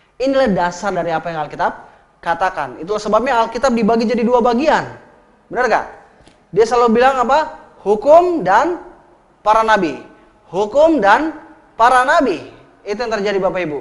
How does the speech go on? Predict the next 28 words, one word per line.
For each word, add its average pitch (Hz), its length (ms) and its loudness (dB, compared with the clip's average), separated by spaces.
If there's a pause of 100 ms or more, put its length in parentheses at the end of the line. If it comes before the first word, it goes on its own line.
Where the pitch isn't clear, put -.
Itulah 175 240 -10
sebabnya 196 320 0
Alkitab 208 240 -6
bilang 220 240 0
apa? 285 320 -2 (240)
Bahwa 190 320 2
firman 226 480 -2
Tuhan 247 320 -2
itu 165 480 -8 (160)
seperti 233 480 -6
pedang 233 320 -2
bermata 214 320 -2
berapa? 214 480 0 (880)
Dua. 160 560 2
Kenapa? 196 720 0
Karena 254 240 2
isi 349 320 0
dari 294 160 6
Alkitab 262 400 2
itu 254 80 2
adalah 262 320 2 (320)
hukum 240 640 -2 (320)
dan 180 400 -4 (400)
para 147 200 -10
nabi. 131 440 -14 (600)
Ini 208 160 -8
yang 196 160 -8
terjadi. 143 400 -8